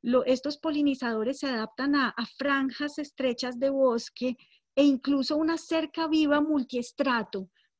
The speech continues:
puede llegar a ser un hábitat adecuado para ellos.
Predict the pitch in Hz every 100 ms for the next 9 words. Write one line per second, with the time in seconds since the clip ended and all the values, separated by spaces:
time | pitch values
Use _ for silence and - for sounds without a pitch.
0 | 269 247 254 254 247 220 196 247 254 262
1 | 262 247 262 254 - 247 214 202 226 208
2 | 208 202 - 214 190 269 254 190 185